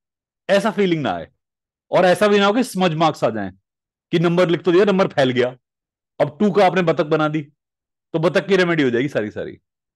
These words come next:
इस आदमी की नहीं होने वाली। तो ऐसी रेमेडी नहीं करनी है जो किसी काम ना आए। ओके? हमारी हर चीज के अंदर आपको एस्ट्रोनॉमिकल फैक्टर जरूर मिलेंगे,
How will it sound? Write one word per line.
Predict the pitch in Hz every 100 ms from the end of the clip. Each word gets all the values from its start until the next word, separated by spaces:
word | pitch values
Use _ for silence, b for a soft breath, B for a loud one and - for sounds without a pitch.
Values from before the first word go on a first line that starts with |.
| -
इस | 160
आदमी | 175 170
की | 165
नहीं | 139
होने | 104 92
वाली। | 87 90
तो | _ _ - -
ऐसी | 165 180 214
रेमेडी | 185 180 165
नहीं | 151
करनी | 151 143 165
है | 233 b b
जो | 180
किसी | 180 185
काम | 233 156 147 139
ना | 98
आए। | 87 _ _ -
ओके? | 135 226 - _ _ _ _ _ b b _ _ _ _ _ _ _ _ _ _ 151
हमारी | 156 190 269
हर | 214 - 208
चीज | 202 202 196
के | -
अंदर | 170 151 175
आपको | 147 202 -
एस्ट्रोनॉमिकल | 165 - 165 151 151 151
फैक्टर | 131 131 -
जरूर | 135 120 113
मिलेंगे, | 104 85 -